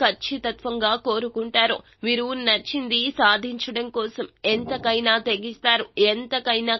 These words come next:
కష్టపడతారు. నిద్రలేమి రాత్రులు కూడా అనుభవిస్తారు. పని మీద వీరికి అంత శ్రద్ధ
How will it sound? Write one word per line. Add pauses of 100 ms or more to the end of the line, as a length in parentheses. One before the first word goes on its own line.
కష్టపడతారు. (320)
నిద్రలేమి (120)
రాత్రులు (100)
కూడా (100)
అనుభవిస్తారు. (320)
పని
మీద (140)
వీరికి (200)
అంత (160)
శ్రద్ధ